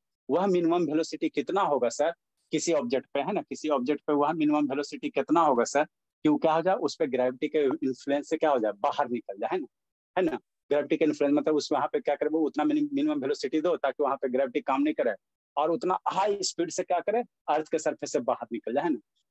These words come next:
तो जो minimum speed होगा उसी को हम लोग क्या कहेंगे, ये एस्केप velocity कहेंगे। उसी को हम लोग क्या कहेंगे, एस्केप velocity कहेंगे ना। वह minimum velocity बाबू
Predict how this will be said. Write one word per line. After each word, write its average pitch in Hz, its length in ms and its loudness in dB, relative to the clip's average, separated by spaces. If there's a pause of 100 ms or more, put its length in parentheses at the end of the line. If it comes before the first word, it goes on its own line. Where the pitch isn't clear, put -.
तो 147 60 2
जो 156 140 4
minimum 170 520 4
speed 175 480 -2
होगा 143 260 2 (360)
उसी - 200 -2
को - 100 0
हम 160 120 0
लोग 170 120 0
क्या 165 140 0
कहेंगे, 175 340 0 (220)
ये 131 320 2
एस्केप 131 360 -2
velocity 120 400 -2
कहेंगे। 110 240 -4
उसी 123 160 -2
को 139 100 2
हम 139 80 6
लोग 143 100 4
क्या 139 160 4
कहेंगे, 151 260 2
एस्केप 120 380 0
velocity 110 400 -4
कहेंगे 131 200 -4
ना। 165 120 -4 (380)
वह 156 200 6
minimum 165 360 8
velocity 127 440 4
बाबू 120 300 2